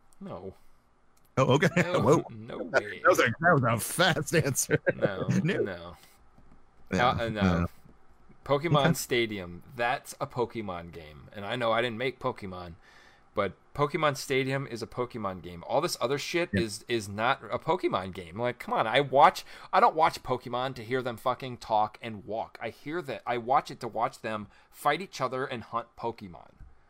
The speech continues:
Speaker 2: Yeah. That's fair.
Speaker 1: Actually, just to fight each other. And that's what the game, that's why that game, to me,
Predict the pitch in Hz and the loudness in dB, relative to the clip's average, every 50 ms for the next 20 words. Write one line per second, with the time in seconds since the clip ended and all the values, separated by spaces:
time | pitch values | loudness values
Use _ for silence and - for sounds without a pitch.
0 | _ _ _ _ _ _ - 113 113 107 87 78 82 120 - _ _ _ _ _ | _ _ _ _ _ _ 2 4 6 6 4 2 0 -6 -12 _ _ _ _ _
1 | _ _ _ - - - 131 139 - - 196 - - 208 170 135 190 - - 196 | _ _ _ -12 -4 0 0 2 6 6 4 4 4 0 -4 -6 -8 -8 -8 -6
2 | - - 208 233 247 - - 120 98 95 - 117 123 143 165 - - 180 185 151 | -4 -4 -4 -4 -4 -6 -6 -4 -4 -4 -6 -6 -6 -6 -6 -6 -8 -12 -8 -6
3 | 160 151 117 147 147 147 - - 120 120 131 135 135 131 131 131 110 120 127 127 | -6 -4 -2 0 -2 -2 -2 -6 -4 0 2 2 2 0 0 -4 -4 -6 -6 -6
4 | 113 135 131 131 127 127 123 127 - - - 127 127 123 123 120 120 | -6 -8 -8 -6 -8 -8 -10 -12 -16 -16 -14 -12 -12 -10 -10 -10 -12